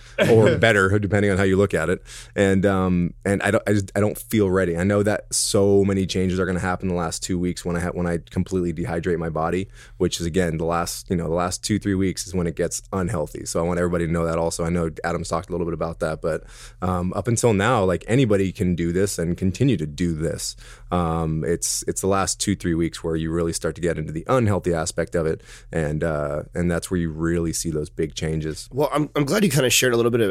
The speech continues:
Speaker 3: of your fear, because I think it's important. A lot of people, they, they watch, uh, people like yourself or me do this, and, you know, they just think to themselves, like, "Oh, I could never do that or this, that." But,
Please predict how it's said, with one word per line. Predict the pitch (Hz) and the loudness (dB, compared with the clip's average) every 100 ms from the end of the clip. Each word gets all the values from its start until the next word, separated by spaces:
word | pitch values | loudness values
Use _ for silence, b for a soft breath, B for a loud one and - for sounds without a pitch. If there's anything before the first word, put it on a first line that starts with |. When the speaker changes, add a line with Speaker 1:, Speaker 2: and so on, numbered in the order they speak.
| - | 0
Speaker 3:
of | 107 101 | -2 -2
your | 95 | -4
fear, | - 123 110 | -4 -2 -2
because | 101 117 | -2 -2
I | |
think | 156 | 0
it's | 214 | 2
important. | 185 - 110 110 95 | 0 0 -2 -2 -2
A | 101 | 0
lot | 131 156 | 2 2
of | |
people, | 156 131 117 | 2 2 2
they, | 107 | 0
they | 123 135 | 2 2
watch, | 110 113 120 - - - | 2 0 0 0 -2 -4
uh, | 117 98 98 - - | -2 -2 -2 -6 -4
people | 135 117 | -2 2
like | 107 107 113 | 2 0 -2
yourself | 101 120 107 101 - | 0 2 2 -2 -2
or | 101 | -2
me | 104 101 | 0 -2
do | 98 107 | -2 -2
this, | 101 98 - | -2 -2 -4
and, | 92 87 B B B B - | -6 -8 B B B B -8
you | 101 | -6
know, | 98 | -2
they | 101 | -2
just | 95 | -2
think | 110 101 | -4 -4
to | |
themselves, | 92 - 92 | -4 -4 -6
like, | 90 | -6
"Oh, | 92 92 | -4 -2
I | |
could | 87 92 | -4 -10
never | 90 98 95 | -10 -10 -10
do | 90 95 | -8 -6
that | 95 92 | -4 -6
or | |
this, | 92 - | -6 -6
that." | 98 92 | -6 -6
But, | 90 | -8